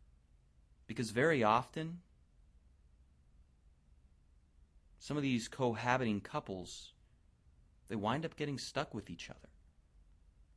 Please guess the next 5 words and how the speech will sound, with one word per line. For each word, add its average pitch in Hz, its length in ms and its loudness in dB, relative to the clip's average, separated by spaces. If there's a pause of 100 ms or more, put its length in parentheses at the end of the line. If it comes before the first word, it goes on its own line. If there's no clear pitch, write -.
(520)
They 123 140 6
realize 127 580 6
it 117 80 4
isn't 117 240 -2
working, 127 540 0